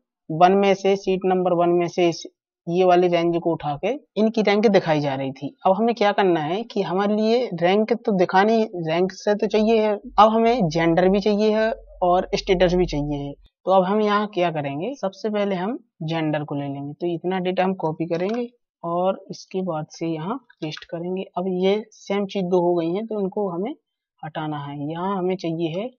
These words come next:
ये वाली है जी एट, जी एट को हम सिलेक्ट कर लेंगे और शीट वन में से हमें ये जेंडर वाली रो है ना, जो जेंडर वाली रो,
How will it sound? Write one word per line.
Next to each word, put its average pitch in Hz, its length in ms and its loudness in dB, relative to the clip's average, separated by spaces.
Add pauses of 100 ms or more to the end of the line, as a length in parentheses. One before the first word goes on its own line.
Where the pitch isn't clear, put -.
(240)
ये 175 180 0
वाली 151 280 -4
है 147 240 -6
जी 151 320 -6 (180)
एट, 151 240 -4
जी 175 400 -6 (140)
एट 175 240 -2
को 165 120 -12
हम 185 160 -8 (180)
सिलेक्ट 156 420 -10
कर 156 160 -12
लेंगे 190 380 -6 (840)
और 202 340 4
शीट 220 420 -2
वन 196 220 2
में 214 200 2
से 185 200 -2
हमें 180 400 -4 (400)
ये 190 180 0
जेंडर 196 380 0
वाली 208 380 2
रो 185 220 2
है 175 140 -2
ना, 190 120 -2
जो 220 160 0
जेंडर 165 340 -2
वाली 160 280 -2
रो, 147 160 -8